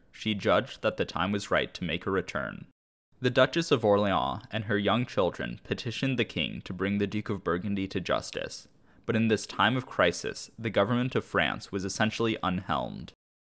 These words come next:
With the king mad, Louis of Orléans dead, and John away from Paris, there was no true leader to take charge.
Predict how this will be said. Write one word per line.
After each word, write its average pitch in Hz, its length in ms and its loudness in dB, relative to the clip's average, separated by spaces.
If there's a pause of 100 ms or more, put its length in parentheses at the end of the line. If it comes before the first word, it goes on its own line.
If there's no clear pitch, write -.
(280)
With 113 140 -2
the 110 100 0
king 151 320 -2
mad, 82 500 0
Louis 117 240 2
of 139 100 4
Orléans 101 500 4
dead, 67 360 -2 (160)
and 104 160 -2
John 101 240 2
away 110 200 2
from 104 180 -4
Paris, 67 480 -4 (160)
there 104 100 2
was 98 160 0
no 107 220 2
true 113 360 -2
leader 95 340 -2
to - 160 -16
take - 280 -4
charge. - 600 -6